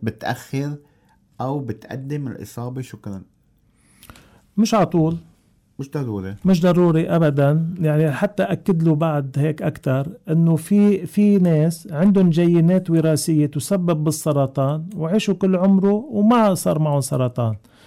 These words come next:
Speaker 2: وبالتالي بنرجع بنقول هذا عامل خطورة، مش سبب رئيسي لينصاب بالسرطان.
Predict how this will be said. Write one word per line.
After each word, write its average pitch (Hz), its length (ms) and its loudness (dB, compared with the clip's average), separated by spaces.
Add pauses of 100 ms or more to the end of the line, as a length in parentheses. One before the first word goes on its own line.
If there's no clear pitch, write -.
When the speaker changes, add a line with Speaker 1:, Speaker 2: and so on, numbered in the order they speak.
(120)
Speaker 2:
وبالتالي 226 400 2
بنرجع 208 360 4
بنقول 202 340 2
هذا 196 200 2
عامل 190 440 2
خطورة، 151 760 0 (440)
مش 190 400 2 (140)
سبب 180 480 2
رئيسي 175 420 2
لينصاب 147 480 0
بالسرطان. 123 640 -2